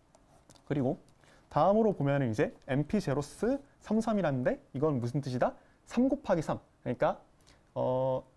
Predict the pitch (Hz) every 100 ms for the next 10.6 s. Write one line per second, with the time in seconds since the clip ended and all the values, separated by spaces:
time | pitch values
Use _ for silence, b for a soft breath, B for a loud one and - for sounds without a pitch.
0 | - 277 302 - 311 208 - - 151 190
1 | 208 - 262 277 - 147 135 131 143 127
2 | - - 113 117 120 113 131 135 247 285
3 | 240 214 190 202 180 156 127 120 123 117
4 | 165 - b _ 156 170 180 160 170 131
5 | 120 120 202 - 131 101 143 156 135 135
6 | 123 160 151 - 117 - 120 117 110 104
7 | 143 120 127 - _ b b b b b
8 | b - 156 160 156 151 131 180 277 302
9 | - 190 190 143 143 107 - 254 240 214
10 | 160 131 127 123 190